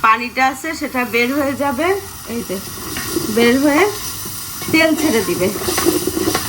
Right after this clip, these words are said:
তখন হাঁসটা দিব, লবণও পরে দিব। চলো, তো এই যে দেখো মশলাটা কষে গেছে, তেলও বের হয়ে গেছে, দেখছো? এখন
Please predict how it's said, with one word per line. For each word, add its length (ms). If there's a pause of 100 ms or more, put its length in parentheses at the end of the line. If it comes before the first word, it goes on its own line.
(140)
তখন 340 (120)
হাঁসটা 360 (100)
দিব, 160 (1040)
লবণও 400 (100)
পরে 260
দিব। 140 (1400)
চলো, 260 (2500)
তো 120
এই 100
যে 120
দেখো 160 (120)
মশলাটা 440 (140)
কষে 280 (100)
গেছে, 240 (200)
তেলও 260 (100)
বের 220
হয়ে 240
গেছে, 200 (120)
দেখছো? 340 (800)
এখন 320